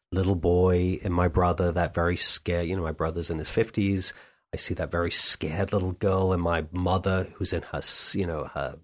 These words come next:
mid to late seventies. And I remember what it was like before I got into a spiritual program where I felt so fucking alone in the world. Like, I,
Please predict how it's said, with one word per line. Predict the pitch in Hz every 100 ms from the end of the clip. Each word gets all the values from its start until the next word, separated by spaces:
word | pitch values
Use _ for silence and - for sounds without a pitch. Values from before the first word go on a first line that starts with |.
| -
mid | 95 98 -
to | 92
late | 87 -
seventies. | - 95 87 90 - 92 90 - - - _ _ _ _
And | 92 95 92 90 85 -
I | -
remember | 104 90 92 92 104 113 117
what | 98 85 87
it |
was | 73 87 -
like | 95 143 123 -
before | - 127 - 92 87 85 - 90
I | 85
got | 80 87 85
into | 85 - 80
a |
spiritual | - - 87 - -
program | 82 - 101 127 87 82
where | 80 78 -
I | 87 92
felt | - - - - -
so | - - - - - - - _ _ _ _ _ -
fucking | 104 - 101 98 92 -
alone | 98 90 90 101 101
in | 95
the | 87
world. | 80 78 76 73 69 - _ _ _
Like, | 80 - _
I, | - 87 90 90 90 87 85